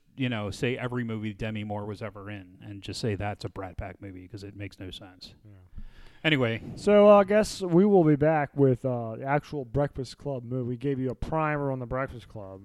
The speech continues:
Speaker 1: Yeah, I think,
Speaker 2: John
Speaker 1: I think
Speaker 2: Hughes.
Speaker 1: we spent our, the time wisely.
Speaker 2: We did. I think we did too. I think, because, no, it's important because, again, these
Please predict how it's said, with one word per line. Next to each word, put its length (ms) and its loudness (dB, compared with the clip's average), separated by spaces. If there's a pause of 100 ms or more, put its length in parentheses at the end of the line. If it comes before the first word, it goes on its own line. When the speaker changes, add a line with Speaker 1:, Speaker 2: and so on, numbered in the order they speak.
(140)
Speaker 1:
Yeah, 160 -6
I 80 -4
think, 140 -6
Speaker 2:
John 260 -10
Speaker 1:
I 260 -16
think 180 -12
Speaker 2:
Hughes. 20 -10
Speaker 1:
we 160 -6
spent 400 -8
our, 180 -10 (400)
the 80 -10
time 300 -10
wisely. 460 -10 (240)
Speaker 2:
We 100 -6
did. 220 2
I 80 -2
think 140 -4
we 100 -4
did 120 -4
too. 260 -10 (180)
I 40 -6 (140)
think, 120 0
because, 180 2
no, 200 4
it's 100 0
important 540 0
because, 400 0
again, 300 0
these 400 -4